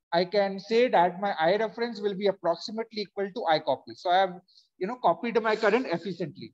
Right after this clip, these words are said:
So let us see, this is my basic current mirror, which we are studying. Okay, and remember that, uh, M one di-, is a diode connected mosfet. So already it is in the saturation.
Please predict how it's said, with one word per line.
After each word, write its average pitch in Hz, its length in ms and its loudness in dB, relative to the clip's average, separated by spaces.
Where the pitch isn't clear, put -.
So - 220 -12
let 240 160 0
us 262 140 -4
see, 277 360 -10
this 233 240 -6
is 277 220 -2
my 233 340 -2
basic 220 460 -2
current 190 300 0
mirror, 127 220 -6
which 185 220 -2
we 175 80 -2
are 170 80 0
studying. 139 300 -12
Okay, 269 220 -6
and 196 180 -4
remember 233 440 2
that, 220 440 2
uh, 190 280 4
M 208 220 0
one 302 320 -4
di-, 180 240 2
is 202 160 -4
a 269 60 0
diode 202 400 4
connected 196 420 -6
mosfet. - 380 -10
So - 160 -4
already 220 800 2
it 208 200 0
is 254 200 0
in 214 200 -8
the 247 100 -2
saturation. 147 600 -4